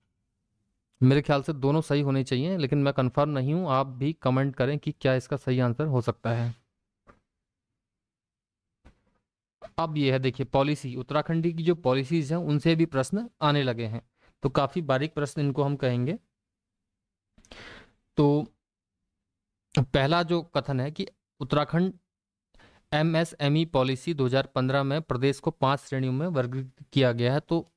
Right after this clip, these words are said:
उत्तराखंड को चार श्रेणियों में वर्गीकृत किया गया है। आप चाहे तो उत्तराखंड की एमएसएमई पॉलिसी दो हज़ार पन्द्रह देख सकते हैं। बाकी, अ, इसमें जो है,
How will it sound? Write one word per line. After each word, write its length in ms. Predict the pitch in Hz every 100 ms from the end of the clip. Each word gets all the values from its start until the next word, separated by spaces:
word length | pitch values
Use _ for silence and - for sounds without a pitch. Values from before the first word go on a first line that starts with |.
| -
उत्तराखंड 480 | 135 151 151 139 131
को 140 | 180
चार 360 | - 147 143 151
श्रेणियों 340 | - 131 127
में 120 | 139
वर्गीकृत 580 | 180 127 123 131 160 -
किया 240 | - 131
गया 220 | 120 123 120
है। 140 | 170 - _ _ _ _ -
आप 160 | 123
चाहे 220 | - 120 147
तो 180 | -
उत्तराखंड 500 | 143 135 131 139 160 - _ _ _ _ _ -
की 80 | -
एमएसएमई 540 | 139 143 - 151 160
पॉलिसी 380 | 160 131 127 139
दो 120 | 135
हज़ार 200 | 127 131
पन्द्रह 320 | - 127 131
देख 220 | 123 123
सकते 300 | - 120 -
हैं। 140 | 143 185
बाकी, 360 | 139 - 151 156 _ _ - - -
अ, 40 |
इसमें 400 | 131 143 - 165
जो 120 | 160 135
है, 140 | 147